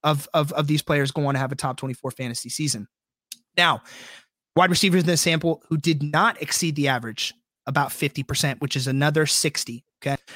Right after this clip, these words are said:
Wide receivers who did not exceed the average and hit a top twenty-four fantasy season,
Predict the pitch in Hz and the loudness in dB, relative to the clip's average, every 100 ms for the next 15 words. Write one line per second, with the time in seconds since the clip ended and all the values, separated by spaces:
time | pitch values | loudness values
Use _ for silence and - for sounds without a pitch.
0 | - - 151 160 - 160 151 160 147 135 | -10 2 4 4 2 2 2 0 0 -2
1 | 139 147 160 156 - - 170 156 151 143 | 2 2 2 0 -4 0 0 2 2 4
2 | 143 - 143 160 151 - 151 - 151 143 | 2 -2 -2 0 0 0 0 0 -2 2
3 | 214 208 180 165 160 143 156 147 160 | 2 2 0 0 -2 -2 -2 0 -2